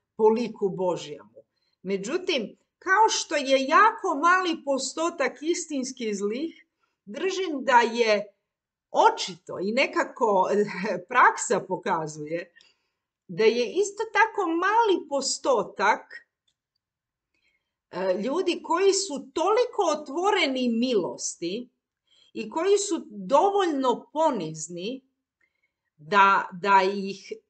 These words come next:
da, da u njima ne prevlada strah i da ne postanu, jel, mediji zla, što je jako velika kušnja. Tako da,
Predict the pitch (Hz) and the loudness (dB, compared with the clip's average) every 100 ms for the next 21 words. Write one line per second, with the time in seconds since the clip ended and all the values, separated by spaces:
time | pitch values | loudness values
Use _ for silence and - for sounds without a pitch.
0 | _ _ _ _ _ _ _ _ _ 185 | _ _ _ _ _ _ _ _ _ -20
1 | 160 185 185 185 180 185 196 214 220 302 | -4 2 2 2 -4 0 2 2 0 0
2 | 370 277 233 220 - 185 180 185 262 320 | 2 0 0 -4 -6 -6 -6 -2 2 2
3 | 220 180 - - 214 226 320 330 - 214 | 2 -2 -2 -8 -4 -2 -2 -4 -10 -8
4 | 175 196 196 190 185 - 247 262 - - | -4 -2 -2 -2 -4 -6 -6 -4 -4 -4
5 | 190 185 180 175 208 208 220 220 _ _ | -6 -6 -8 -2 0 2 0 -2 _ _
6 | _ _ _ _ _ 170 185 196 196 160 | _ _ _ _ _ -6 -2 0 -2 -2
7 | 175 165 160 156 160 - - _ _ _ | -6 -6 -8 -8 -10 -10 -16 _ _ _
8 | - - 208 208 196 269 349 370 359 226 | -16 -4 0 0 2 4 6 6 2 -4
9 | 185 175 156 143 - 135 _ _ _ - | -2 -4 -4 -8 -12 -20 _ _ _ -20
10 | - _ _ _ _ _ _ _ - - | -20 _ _ _ _ _ _ _ -20 -20
11 | _ 262 285 285 262 240 | _ -4 0 4 6 6